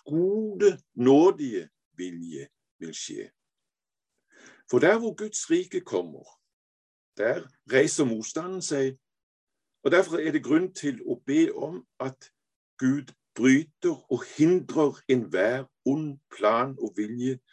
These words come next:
som vil, ikke vil la oss hellige hans navn, og ikke vil la hans rike komme, det som er djevelens, verdens og vårt kjøtts vilje, men styrker og bevarer oss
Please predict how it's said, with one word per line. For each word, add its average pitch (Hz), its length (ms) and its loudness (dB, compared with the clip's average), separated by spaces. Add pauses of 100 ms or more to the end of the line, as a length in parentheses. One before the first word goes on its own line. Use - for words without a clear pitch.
(240)
som 104 200 -4
vil, 98 160 -6 (280)
ikke 127 280 -2
vil - 100 8
la 107 160 8
oss 98 240 2
hellige 127 400 4
hans 98 240 -10
navn, 117 300 -4
og 104 140 -6
ikke 123 260 -6
vil 107 160 0
la 98 160 2
hans 90 260 -10
rike 120 320 -4
komme, 110 400 -2 (560)
det 110 140 6
som 101 120 -4
er 87 120 -2
djevelens, 135 720 2 (160)
verdens 104 560 -4 (100)
og 98 160 0
vårt 87 240 -4 (180)
kjøtts 139 340 -4
vilje, 135 360 -4 (380)
men - 120 -8
styrker 190 600 4 (120)
og 101 120 2
bevarer 120 640 0
oss - 200 -18